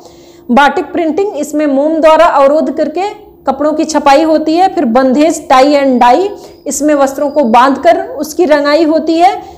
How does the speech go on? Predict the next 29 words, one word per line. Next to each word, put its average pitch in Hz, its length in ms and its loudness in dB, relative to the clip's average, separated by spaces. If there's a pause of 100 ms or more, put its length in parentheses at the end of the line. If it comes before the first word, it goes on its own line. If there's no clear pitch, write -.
(140)
शुष्क - 360 -2
धुलाई, 294 360 4
dry 254 380 2
cleaning, 330 420 -4 (380)
ये 311 220 2 (520)
विशेषकर 302 560 0
रेशम 262 400 2
और 269 500 0
ऊन 302 300 0
वाले 302 220 4
कपड़े 302 340 0
में 320 120 -2
होती 320 300 -4
है। 359 220 0
इसमें, 302 480 -2 (360)
अ, 247 380 2
वसा 269 380 2
शोधक 294 520 0 (400)
या 302 180 4
वसा 311 340 2
घोलक 254 500 0 (320)
या 302 140 0
वसा 254 280 0
अवशोषक 269 580 -2
का 320 180 2 (440)
प्रयोग 294 340 2
किया 247 220 4
जाता 226 300 0
है। 214 200 -2